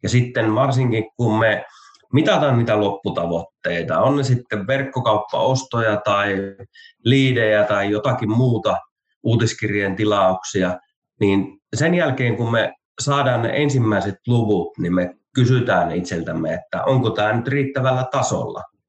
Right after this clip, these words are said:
ja, ja, ja mitä meidän pitäisi tehdä, mihin me laitetaan se meidän oma tavoitetaso. Ja, ja sen jälkeen, kun se tavoitetaso on selvillä, että, niin, tota, me aletaan tietyllä tavalla suunnittelemaan sitten toimenpiteitä ja panostuksia sitä,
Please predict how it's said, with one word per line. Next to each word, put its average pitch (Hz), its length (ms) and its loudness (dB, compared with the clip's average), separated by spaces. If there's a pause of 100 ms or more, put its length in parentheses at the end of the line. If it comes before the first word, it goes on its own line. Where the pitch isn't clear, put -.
(420)
ja, 87 240 0
ja, 95 160 2
ja 92 280 0
mitä 127 360 0
meidän 110 320 0
pitäisi 123 340 -2
tehdä, 113 280 0
mihin 139 300 4
me 135 120 4
laitetaan 127 560 2
se 98 100 -4
meidän 101 320 -2
oma 117 380 4
tavoitetaso. 92 920 -2 (920)
Ja, 92 160 2
ja 90 160 2
sen 147 160 2
jälkeen, 151 320 0
kun 117 100 0
se 135 180 0
tavoitetaso 143 840 0
on 92 120 0
selvillä, 90 640 -2
että, 82 340 -6
niin, 85 380 -2 (100)
tota, 87 420 0 (380)
me 98 360 2
aletaan 113 380 2
tietyllä 123 360 0
tavalla 101 280 0
suunnittelemaan 90 880 0
sitten 98 280 -6 (100)
toimenpiteitä 95 800 -2
ja 90 200 -2
panostuksia 90 800 -2
sitä, 92 320 -4